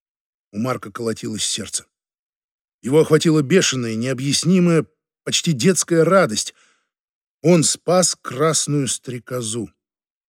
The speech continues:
Он спас стрекозку. Он даже не догадывался, что детектив коллекционирует стрекоз, и не понимал, почему он оставил их умирать. Марк подошёл к письменному столу и внимательно осмотрел его.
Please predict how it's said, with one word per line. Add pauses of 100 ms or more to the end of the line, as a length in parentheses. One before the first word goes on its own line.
(520)
Он
спас (500)
стрекозку. (1300)
Он
даже
не
догадывался,
что
детектив
коллекционирует
стрекоз, (640)
и
не
понимал,
почему
он
оставил
их
умирать. (1400)
Марк
подошёл
к
письменному
столу
и
внимательно
осмотрел
его.